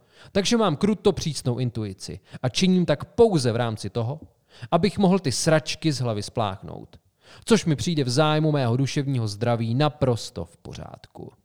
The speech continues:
Taky bych chtěl říct, že když chceš v dnešní době virtuálně zahejbat, buď v I T chytřejší než tvůj protějšek. Mazání zpráv opravdu nestačí.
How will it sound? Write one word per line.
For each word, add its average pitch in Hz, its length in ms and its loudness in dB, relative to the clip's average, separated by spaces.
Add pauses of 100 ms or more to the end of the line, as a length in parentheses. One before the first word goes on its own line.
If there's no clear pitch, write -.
(380)
Taky 185 200 0
bych 196 240 -2
chtěl 127 260 0
říct, 123 360 -8 (460)
že 170 120 2
když 220 280 0
chceš 131 300 -2
v 120 80 0
dnešní 139 440 -2
době 139 280 0
virtuálně 127 800 0
zahejbat, 117 560 -8 (360)
buď 151 280 2
v - 100 -16
I 143 160 -2
T 131 180 -10
chytřejší 135 640 -8
než 117 200 -8
tvůj 110 200 -14
protějšek. - 760 -16 (420)
Mazání 123 640 0
zpráv 101 520 -4
opravdu 95 520 -6
nestačí. - 760 -18